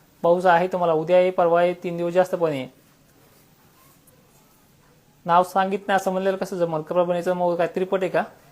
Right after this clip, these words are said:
सोलापूर दक्षिण, सोलापूर दक्षिण भाग या भागात देखील पाणी आहे. पाण्याची तारीख बघा, वाऱ्यामुळे थोडाफार कमी पडेल, पण पाणी आहे तुम्हाला सोलापूरला.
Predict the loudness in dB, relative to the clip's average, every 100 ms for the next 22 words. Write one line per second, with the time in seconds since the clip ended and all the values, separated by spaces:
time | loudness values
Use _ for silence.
0 | _ _ _ _ _ _ _ _ _ _
1 | _ _ _ _ _ _ _ -8 0 2
2 | 2 0 -2 -2 -2 -8 -4 -2 -2 -2
3 | -4 -4 -4 -8 -4 4 4 4 -10 -16
4 | -20 -20 0 4 6 4 2 -2 -4 0
5 | 0 2 -2 -2 -6 -10 _ _ _ _
6 | 0 0 -2 -2 -2 0 -2 -4 -6 _
7 | _ _ _ _ _ _ _ _ _ _
8 | _ _ _ _ _ -20 _ _ -20 _
9 | _ _ _ _ _ 2 4 4 2 0
10 | 0 -2 -2 -2 -6 -2 -2 -2 -4 -8
11 | -8 -4 -2 0 -2 -4 -6 -4 -4 -4
12 | -2 -4 -4 -4 0 -2